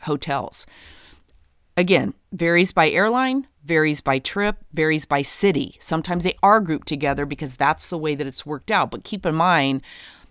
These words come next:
the unions help negotiate, uh, layover hotels, and the company ultimately does it, but sometimes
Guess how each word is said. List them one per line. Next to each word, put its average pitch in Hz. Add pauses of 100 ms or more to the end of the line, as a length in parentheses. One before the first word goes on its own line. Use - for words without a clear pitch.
(160)
the 165
unions 190
help 185
negotiate, 143 (180)
uh, 143 (220)
layover 165
hotels, 147 (380)
and 156
the 156
company 226
ultimately 175
does 143
it, -
but -
sometimes 160